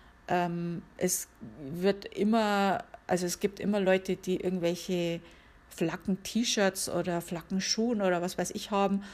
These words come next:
was jetzt eigentlich nicht dem Flag-Code entspricht, aber naja. Ähm, es ist auch üblich, also zum Beispiel beim Scout, also Pfadfindertreffen,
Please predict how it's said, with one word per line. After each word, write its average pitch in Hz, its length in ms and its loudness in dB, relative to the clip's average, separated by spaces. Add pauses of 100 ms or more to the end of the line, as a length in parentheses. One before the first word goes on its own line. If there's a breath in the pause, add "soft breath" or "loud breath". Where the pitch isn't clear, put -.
(140 loud breath)
was 185 140 -2
jetzt 190 180 -2
eigentlich 185 300 -2
nicht 202 240 -6
dem 180 140 -2
Flag-Code 185 720 0
entspricht, - 720 -4
aber 170 240 -2
naja. 175 340 0 (1120 loud breath)
Ähm, 196 720 4 (280)
es 208 200 0
ist - 320 0
auch 190 320 2 (680)
üblich, 220 880 4 (100)
also 185 220 2
zum - 160 -6
Beispiel 170 440 0
beim 170 340 -2
Scout, 170 600 2
also 175 160 -4
Pfadfindertreffen, 202 1400 0